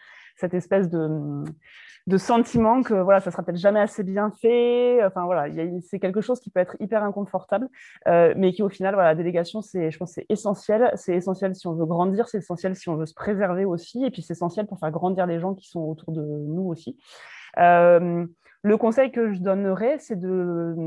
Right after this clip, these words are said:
je pense qu'il faut trouver la juste distance entre le laisser-faire et le contrôle quand même, parce que voilà, la confiance n'exclut pas le contrôle et on ne peut pas laisser non plus les gens livrés à eux-mêmes, mais en même temps, on ne peut pas non plus être, euh, collé à leur basket et,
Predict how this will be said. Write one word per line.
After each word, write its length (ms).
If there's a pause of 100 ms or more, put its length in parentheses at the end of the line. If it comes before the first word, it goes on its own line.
(360)
je 100
pense 180
qu'il 100
faut 80
trouver 220
la 100
juste 300
distance 600
entre 440
le 140
laisser-faire 760
et 180
le 180
contrôle 440
quand 140
même, 240
parce 180
que 80
voilà, 300
la 320
confiance 360
n'exclut 240
pas 80
le 60
contrôle 460
et 80
on 60
ne 40
peut 120
pas 320
laisser 240
non 140
plus 140
les 80
gens 100
livrés 260
à 60
eux-mêmes, 280 (340)
mais 80
en 40
même 160
temps, 100
on 20
ne 60
peut 60
pas 160
non 160
plus 280
être, 240
euh, 160
collé 400
à 380
leur 120
basket 440
et, 340